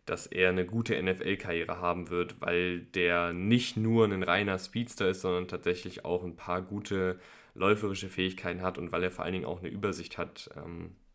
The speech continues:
die ihn am College auch schon ausgezeichnet hat. Es stehen noch zwei Runningbacks an, die tatsächlich auch die jüngsten Runningbacks, äh, sind, die ich mir hier angeguckt habe. Äh, Jahmyr Gibbs von Alabama ist zwanzig, wird einundzwanzig bei Saisonbeginn, ein Meter fünfundsiebzig groß, äh, neunzig Kilo schwer.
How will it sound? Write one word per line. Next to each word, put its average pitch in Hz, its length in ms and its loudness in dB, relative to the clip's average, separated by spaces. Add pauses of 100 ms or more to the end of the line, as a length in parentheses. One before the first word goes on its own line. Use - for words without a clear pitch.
(140)
die 87 300 -6
ihn 82 420 -6
am 87 180 -8
College 95 380 -2
auch - 100 -8
schon - 140 -8
ausgezeichnet - 640 -8
hat. - 240 -16 (1200)
Es - 120 -6
stehen 139 240 6
noch 143 160 4
zwei 131 220 4
Runningbacks 135 420 4
an, 123 200 2
die 113 140 -4
tatsächlich 110 340 -2
auch 107 120 -2
die 101 180 -4
jüngsten 135 340 0
Runningbacks, 95 720 0
äh, 65 220 -6
sind, 104 300 -2
die - 120 -2
ich - 200 -8
mir 92 120 -4
hier 90 140 -2
angeguckt 104 500 -2
habe. 90 320 0
Äh, 92 180 0
Jahmyr 98 280 0
Gibbs 127 340 0
von 95 200 -2
Alabama 110 520 2
ist - 260 -6
zwanzig, 123 520 -2
wird 90 120 -2
einundzwanzig 107 600 -2
bei 98 140 0
Saisonbeginn, 104 640 0
ein 92 180 -4
Meter 101 220 -6
fünfundsiebzig 113 920 -4
groß, 127 480 0
äh, - 80 -8
neunzig 101 400 -4
Kilo 92 220 -2
schwer. 127 480 2